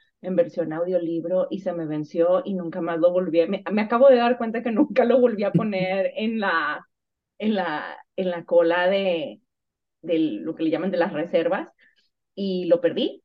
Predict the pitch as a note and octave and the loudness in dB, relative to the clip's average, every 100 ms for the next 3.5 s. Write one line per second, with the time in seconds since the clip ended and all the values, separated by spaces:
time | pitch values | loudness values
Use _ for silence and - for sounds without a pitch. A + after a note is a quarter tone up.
0 | - G3+ F3+ E3 E3 F#3+ G3 F3 F3+ G#3 | -8 -4 -2 -2 -2 -2 0 0 -2 -4
1 | G#3 F#3+ F3 E3+ F3 F3+ D3 D3 F#3 F3+ | -6 -6 -4 -6 -6 -6 -8 -6 0 0
2 | F#3 G#3+ A#3 G3 F3+ E3+ - D#3 D#3+ D#3+ | 0 -2 -4 -6 -6 -8 -4 -4 -4 -6
3 | E3+ F#3+ F#3 F3+ D#3+ | -8 -6 -4 -4 -6